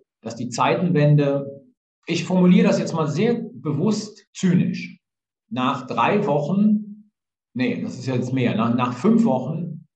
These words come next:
wie die russische Armee in den ersten drei Wochen in der Ukraine im Schlamm stecken.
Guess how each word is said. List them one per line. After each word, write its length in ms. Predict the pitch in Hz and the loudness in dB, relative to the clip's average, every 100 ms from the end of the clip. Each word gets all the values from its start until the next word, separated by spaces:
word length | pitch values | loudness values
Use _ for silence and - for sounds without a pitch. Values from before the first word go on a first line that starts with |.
| _ - | _ -6
wie 140 | 175 | -2
die 80 | 202 | 0
russische 480 | 175 185 190 156 143 | 0 -2 -2 -2 -4
Armee 240 | 143 151 | -2 0
in 80 | 147 | -2
den 120 | 135 | -2
ersten 300 | 143 - 120 | -6 -6 -4
drei 180 | 120 117 | -2 -2
Wochen 460 | 127 127 131 131 | -2 -4 -6 -6
in 140 | - 123 | -6 -6
der 120 | 117 | -8
Ukraine 560 | 117 117 113 127 131 123 | -8 -6 -2 0 -2 -2
im 140 | 113 | -4
Schlamm 320 | - 113 117 | 0 0 0
stecken. 560 | 113 101 - 175 - | -2 -4 -6 -8 -10